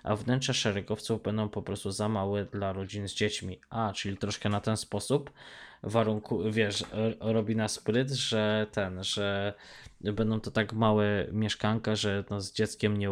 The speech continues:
nie ogarniesz. Faktycznie widać to u nas, gdzie my w chacie w dwójkę z Madziuszką jeszcze tam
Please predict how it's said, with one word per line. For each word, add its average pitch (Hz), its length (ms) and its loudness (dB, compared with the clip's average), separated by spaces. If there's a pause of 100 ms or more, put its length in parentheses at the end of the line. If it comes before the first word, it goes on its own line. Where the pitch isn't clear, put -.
(120)
nie 107 180 2
ogarniesz. 98 540 -2 (300)
Faktycznie 139 540 2
widać 113 360 2
to 113 120 0
u 107 160 0
nas, 110 240 0
gdzie 107 260 2 (340)
my 117 360 6
w - 120 -16
chacie 113 380 2
w 101 160 -6
dwójkę 107 640 2
z - 180 -6
Madziuszką 104 520 0
jeszcze 101 540 -2
tam 95 480 -2